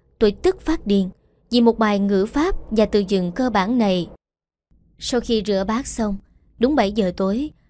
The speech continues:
tôi có mặt trong phòng bắt đầu dạy Thư buổi học đầu tiên. Lúc cầm bài mini test lên chấm, tôi tức phát điên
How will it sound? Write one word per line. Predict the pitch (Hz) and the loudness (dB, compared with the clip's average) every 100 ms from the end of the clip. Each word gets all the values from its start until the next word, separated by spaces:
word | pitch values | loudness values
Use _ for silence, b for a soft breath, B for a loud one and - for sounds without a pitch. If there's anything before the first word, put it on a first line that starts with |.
| _ - | _ 0
tôi | - | 2
có | 202 | 2
mặt | 196 202 | 0 -2
trong | - 247 | -2 -4
phòng | 226 190 180 180 | -2 -2 -2 -4
bắt | - - | -4 -2
đầu | 220 185 | -2 -2
dạy | 170 190 170 | 0 -2 -2
Thư | 214 202 | -6 -6
buổi | 185 190 | -2 -4
học | 240 185 - | -4 -6 -2
đầu | 190 170 | -2 -2
tiên. | - 202 196 _ _ _ _ _ _ - | -4 -6 -6 _ _ _ _ _ _ -4
Lúc | 330 | -2
cầm | - 202 196 | 0 0 2
bài | 190 185 | 0 0
mini | 185 208 196 | 0 -2 -2
test | 196 226 302 - | -4 -4 -4 -4
lên | 202 180 | -4 -4
chấm, | 175 190 226 330 _ _ _ | -6 -6 -6 -12 _ _ _
tôi | - 247 | -2 0
tức | 359 - | -2 -2
phát | - 233 - | 0 0 0
điên | 208 | -2